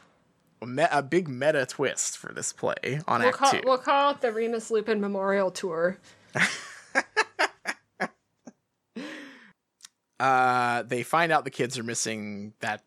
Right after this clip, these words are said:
Speaker 1: that freaks them out. The kids, meanwhile, are in Whitehall.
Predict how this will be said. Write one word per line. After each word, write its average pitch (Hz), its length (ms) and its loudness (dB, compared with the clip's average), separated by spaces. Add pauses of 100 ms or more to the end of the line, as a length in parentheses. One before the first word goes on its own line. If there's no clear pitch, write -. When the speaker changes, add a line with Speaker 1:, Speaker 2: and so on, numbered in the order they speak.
Speaker 1:
that 104 240 -4
freaks - 320 -8
them - 140 -8
out. - 260 -6 (480)
The - 140 -16
kids, 139 560 2
meanwhile, 110 760 -4 (960)
are 139 480 6
in 127 260 -2 (100)
Whitehall. 117 1120 -6